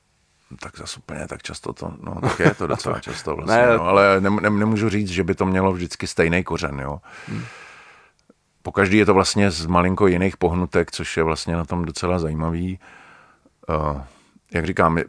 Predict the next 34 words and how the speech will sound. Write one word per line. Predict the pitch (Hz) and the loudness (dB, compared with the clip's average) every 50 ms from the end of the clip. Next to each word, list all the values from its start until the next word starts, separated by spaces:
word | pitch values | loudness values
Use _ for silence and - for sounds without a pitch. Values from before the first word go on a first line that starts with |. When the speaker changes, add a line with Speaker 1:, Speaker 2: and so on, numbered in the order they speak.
| 65 64 - | -4 -6 -2
Speaker 1:
je | - 90 | -2 -2
důležitý | 85 90 90 90 90 82 90 - 98 92 | 0 0 0 0 0 0 -4 -6 -6 -6
se | - - 92 | -6 -6 -6
z | - - | -8 -6
těch, | - 90 - - - - - - - | -6 -6 -8 -8 -18 -20 -20 -18 -14
z | - - | -14 -10
těch | - 85 80 - | -8 -8 -8 -6
situací | - 92 - - 87 87 87 - - 101 | -6 -6 -2 0 2 2 2 0 0 -2
jako | 92 87 - 95 | -2 0 0 0
nějakým | 90 87 85 80 98 90 | 2 2 2 0 -2 -6
způsobem | - - - - - 92 98 90 92 82 | -6 -8 -10 -8 -4 -2 0 0 0 0
poučit. | - 87 85 87 92 - - 92 87 - _ - - - - - - - - - - - - - _ - - - | 2 2 2 2 0 -2 -2 -2 -2 -2 _ -12 -20 -20 -20 -20 -20 -20 -20 -20 -20 -20 -20 -20 _ -18 -12 -10
Eh, | 80 76 76 73 73 73 78 - 98 - _ _ _ _ _ _ _ _ _ _ _ _ _ | -8 -8 -8 -8 -8 -10 -12 -14 -16 -18 _ _ _ _ _ _ _ _ _ _ _ _ _
snažil | - - 85 82 78 85 82 | -12 -6 -6 -4 -2 -2 -2
jsem | 76 - 82 80 | -2 -4 -6 -6
se | - - 85 | -4 -4 -4
vždycky | 80 78 - - 92 | -4 -6 -8 -8 -8
vyvarovat | 76 73 82 71 69 78 80 80 82 78 82 80 | -6 -4 -4 -2 2 2 2 4 4 2 2 0
se | - - 78 | 0 0 0
nějakých, | 78 78 78 - 82 78 76 - - - - - - | 0 0 -2 -2 -4 -4 -6 -6 -16 -16 -12 -10 -10
eh, | - - - - - - - - - - - _ _ _ _ _ _ _ - | -8 -8 -8 -8 -10 -10 -12 -14 -16 -20 -20 _ _ _ _ _ _ _ -6
rukojmích | 87 87 82 - - 87 85 87 90 90 87 90 90 - - | -4 -4 -2 2 4 4 6 6 4 4 2 2 0 -2 -6
v | - - - | -14 -8 -2
tom, | - 85 85 82 82 85 104 | 0 2 2 2 2 0 -2
v | - - | -6 -6
tom | - 82 82 82 | -4 0 2 2
rozchodu, | 82 80 76 - - 85 80 80 80 82 80 | 2 2 2 0 2 4 6 6 6 6 4
protože | - 69 - - - 80 85 71 | 2 -4 -8 -8 -8 -6 -6 -4
to | - 78 78 | -2 0 0
je | 76 73 | 0 0
úplně | 64 - 76 73 78 76 | 0 0 0 0 0 0
to | 80 78 | 0 0
nejhorší, | 78 73 73 76 73 - - 80 | 0 0 0 -2 -4 -4 -6 -6
co | - - 76 | -6 -6 -6